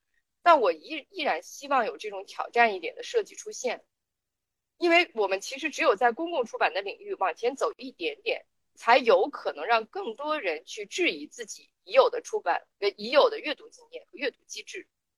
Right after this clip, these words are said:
反省你自己所有认为就必须只能这样读书，以及我们只能看到这些书，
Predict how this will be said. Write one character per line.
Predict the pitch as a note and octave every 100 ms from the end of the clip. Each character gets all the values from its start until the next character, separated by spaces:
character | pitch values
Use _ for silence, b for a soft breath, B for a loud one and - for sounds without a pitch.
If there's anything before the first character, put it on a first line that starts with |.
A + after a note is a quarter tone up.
| _
反 | - G3 C#4+
省 | A3+ A3
你 | F#3
自 | - G#3+
己 | -
所 | - F#3
有 | A#3 - - _
认 | - A#3
为 | D#3+ D#3 - _ _
就 | -
必 | A#3 C4+ A#3
须 | - B3+
只 | - -
能 | - -
这 | -
样 | A#3+ -
读 | G#4+ -
书， | - G4 G#4 _ _ _ _
以 | G3
及 | -
我 | B3+ D#3+
们 | F3+
只 | - F3+
能 | - -
看 | E4 B3+
到 | E3
这 | F#3+
些 | - D#3
书， | E3 D#4+ E4